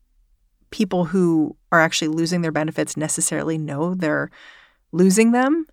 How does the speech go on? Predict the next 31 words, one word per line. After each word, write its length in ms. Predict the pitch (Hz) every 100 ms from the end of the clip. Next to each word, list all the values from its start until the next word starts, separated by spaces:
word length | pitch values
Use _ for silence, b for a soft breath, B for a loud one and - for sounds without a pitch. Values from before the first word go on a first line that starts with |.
| _ _ _ _ _ _ _ _ -
I 100 | -
just 220 | 466 -
wonder, 380 | 508 453 415 240 _ _ _ _ _ _ _
why 260 | 226 254 403
do 80 | 330
you 100 | 208
think 220 | 170 156
that 220 | 151 147
is? 540 | 131 90 98 - - - -
Like, 140 | 247
why 180 | 269 311
do 100 | 370
you 100 | 359
think 580 | 302 220 214 202 - - b b b b b b b _ _ _ -
I'm 200 | 190 202
not 300 | 202 185 -
reading 420 | 170 185 220 214
about 360 | 175 160 147 139
this 600 | 147 143 - - - - _ _ _ _
when 680 | - 175 185 175 170 170 165 _ _ _ _
it's 160 | 208 190
clear 300 | - 269 240
that 120 | 214
you 120 | 190
think 180 | 185 185
this 200 | 175 -
is 180 | 160 160
a 100 | 160 _ _ _ _ _ _ _ -
really 260 | 247 208
big 140 | 165 160
deal? 500 | 220 - - -